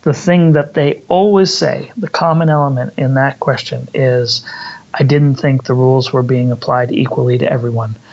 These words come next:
And I thought by doping, I was just leveling the playing field. And I, <clears throat> you know, I think for, you know, that really speaks to what Becky talks about, about how important it is for athletes to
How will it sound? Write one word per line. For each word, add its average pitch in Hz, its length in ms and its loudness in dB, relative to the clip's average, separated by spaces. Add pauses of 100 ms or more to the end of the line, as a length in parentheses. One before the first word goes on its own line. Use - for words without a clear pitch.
(400)
And - 100 -18
I 135 80 0
thought 123 320 -2
by 123 140 0
doping, 120 420 -2
I 120 140 0
was 117 180 -2
just - 260 -4
leveling 120 440 0
the 117 60 0
playing 117 340 -4
field. - 420 -6 (1300)
And 160 120 2
I, 175 300 0
<clears throat> - 80 -10
you 165 280 4
know, 156 100 2
I 143 200 0
think 160 340 0
for, 143 880 0 (180)
you 165 100 0
know, 131 120 2
that 135 220 0
really 156 280 4
speaks - 560 -2
to 135 100 2
what 127 280 -2
Becky 139 280 -4
talks - 340 -4
about, 65 260 -2
about - 240 -2
how 139 260 0
important 135 440 -4
it 123 140 -4
is 123 300 -2
for 123 540 0
athletes 131 600 -4
to 120 420 -4